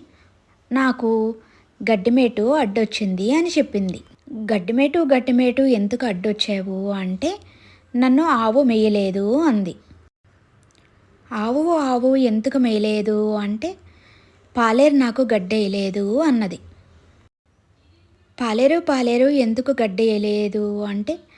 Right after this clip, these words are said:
"అమ్మ నాకు బువ్వ పెట్టలేదు" అన్నాడు. "అమ్మ, అమ్మ పాలేరుకి ఎందుకు బువ్వ పెట్టలేదు?" అంటే, "పాప ఏడుస్తుంది" అని చెప్పింది.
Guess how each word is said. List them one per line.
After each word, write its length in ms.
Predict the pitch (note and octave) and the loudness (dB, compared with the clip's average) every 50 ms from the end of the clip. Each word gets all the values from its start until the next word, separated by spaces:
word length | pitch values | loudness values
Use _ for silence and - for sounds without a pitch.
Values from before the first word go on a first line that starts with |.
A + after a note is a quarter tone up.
| - - - _ _ - | -20 -20 -20 _ _ -6
"అమ్మ 240 | A3+ A3 A#3 B3 D4 | -4 0 2 2 4
నాకు 320 | C#4+ C4+ A#3+ A3+ A3 - | 2 2 2 0 -2 -4
బువ్వ 280 | A#3+ A3+ A3+ G#3 A3 A#3+ | -2 -2 -2 -2 -2 -2
పెట్టలేదు" 680 | A#3+ B3+ A3 - A3+ G#3+ G#3 G#3 G#3 G3+ F#3+ G3+ G#3+ A#3+ | -2 -2 -2 -2 -2 0 0 0 -2 -2 -2 -2 -2 0
అన్నాడు. 500 | C#4+ D4+ B3+ A3 G#3 G#3 F#3+ F#3 - - _ _ _ _ _ _ _ _ _ _ _ _ _ _ _ _ _ _ _ _ _ _ - - _ _ _ _ _ _ _ _ _ - - | 2 2 2 0 0 -2 -4 -6 -10 -12 _ _ _ _ _ _ _ _ _ _ _ _ _ _ _ _ _ _ _ _ _ _ -20 -20 _ _ _ _ _ _ _ _ _ -8 -4
"అమ్మ, 220 | A3 G#3+ A3 A#3+ | -2 0 0 2
అమ్మ 460 | C4 D4 D4+ C#4 B3+ A#3 A#3 A#3+ C4+ | 2 4 4 4 4 2 2 2 2
పాలేరుకి 600 | C#4+ C#4 C4 A#3+ A3 A3 A#3 B3+ C4+ C#4+ C#4 C4+ | 0 -2 -4 -4 -2 0 0 0 0 0 0 0
ఎందుకు 260 | A#3+ A3 A3 B3 A#3+ B3+ | 0 0 -2 -2 -4 -4
బువ్వ 240 | A#3 A3+ G#3 A3+ | -2 -2 -2 -2
పెట్టలేదు?" 580 | A3 A3+ A3 G#3+ - G#3+ G#3 G#3 G#3 G3+ G#3 G#3 G#3 | -2 -2 -4 -4 -4 -2 -2 -2 -2 -2 -2 -4 -4
అంటే, 420 | G#3 G3+ G3+ G3+ G3+ D#4 F#4 F#4+ - - - - - - _ _ _ - | -4 -4 -4 -4 -4 -4 -4 -6 -10 -20 -20 -20 -20 -20 _ _ _ 0
"పాప 260 | B3 A3 G#3+ G#3+ C#4 | 0 0 2 2 2
ఏడుస్తుంది" 920 | D4+ C#4+ C4 A#3+ A3+ A3+ A3+ - - B3 A3+ G#3+ G#3 G3+ G3+ G#3+ A#3+ C#4+ | 4 6 6 4 4 2 -2 -4 -2 -2 0 0 0 -2 -2 0 2 2
అని 160 | E4 F4 F#4 | 2 0 0
చెప్పింది. 520 | - - C4 - - G#3 G3 F#3+ F3+ D3 | 0 0 -2 -2 -2 -6 -6 -6 -6 -10